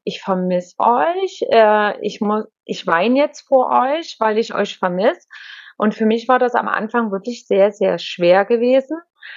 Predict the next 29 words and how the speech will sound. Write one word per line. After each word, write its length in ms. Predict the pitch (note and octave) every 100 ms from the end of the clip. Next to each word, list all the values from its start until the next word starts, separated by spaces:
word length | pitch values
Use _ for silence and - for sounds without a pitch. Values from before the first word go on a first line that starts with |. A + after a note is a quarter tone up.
| - F#3+
weil 760 | F3+ F#3+ G3 A#3 C#4+ C#4+ - _ _ _ _ _ -
ich 200 | G#3+ A#3
mir 140 | B3+
dann 180 | B3 A#3
immer 240 | G#3 G#3
gesagt 520 | G3+ G3 F3+ F#3+ -
habe, 180 | A#3 B3
innerlich, 560 | - G3+ A#3 C4+ - _ _ _ _ _
„Nee, 180 | F#3+ G#3
Janine, 400 | - F#3+ F3 F3
du 100 | F3
darfst 380 | E3+ F3+ A3 -
nie 160 | A3 F#3
weinen, 480 | F3 F#3+ B3+ C4+ F#3+
weil 440 | F#3 F#3+ A3 A#3
du 220 | A3+ G#3+ -
bist 260 | A#3+ - F3
ja 140 | E3+
gegangen. 480 | E3+ F#3+ E3+ F#3 C#4+ - _ _ -
Du 160 | A#3+
bist 220 | D4 C#4+ B3+
derjenige 580 | A3 G3 G3+ A3 A3+ A3
ja, 220 | G#3+ G#3+
der, 380 | G#3 G3 G3 - F#3+
der, 120 | F3+
der 240 | - F#3+
das 240 | F#3+ F#3 F3
wollte. 680 | F3 A3+ C4 G3+ A#3+ E4+ _ - - _ -
Ähm, 580 | A3+ G#3+ G#3+ A3 A3